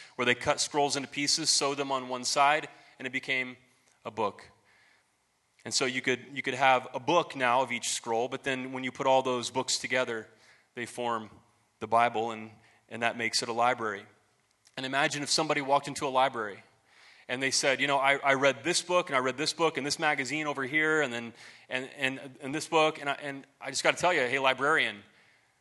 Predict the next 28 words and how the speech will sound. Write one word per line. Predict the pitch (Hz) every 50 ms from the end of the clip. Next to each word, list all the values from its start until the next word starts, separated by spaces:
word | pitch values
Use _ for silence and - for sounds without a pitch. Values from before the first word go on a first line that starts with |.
| _ _ _ _ _ _ _ _ _ - 139
the | 131 131
books | 143 190 196 - -
in | 180 160
your | 160 156
library | 147 156 180 202 160 160 156 147 147
contradict." | - - - 175 175 - - 143 160 220 185 - - - - - _ _ _ _ _ _ _ _ _ _ _ _ _ _ _ _ _ _ _ _ _ - - -
There | 123 147 180 196
are | 180 151
some | - - 202 220 196
books | 156 180 170 - - - - - 165
i-, | 175
in | - 170 165
your | 165 160
library | 151 160 180 208 202 160 175 165 165 160
that | 143 147 139
say | - - 180 165 151
one | 139 151 190 226 226
thing, | - 170 143 139 143 160 160
and | 156 165 160
then | 165 160
there | 160 160
are | 156
other | 156 180 196 226
books | 165 156 156 - -
that | 170 147 -
say | 185 175
other | 151 196 233 247
things. | 208 160 135 107 95 - - - -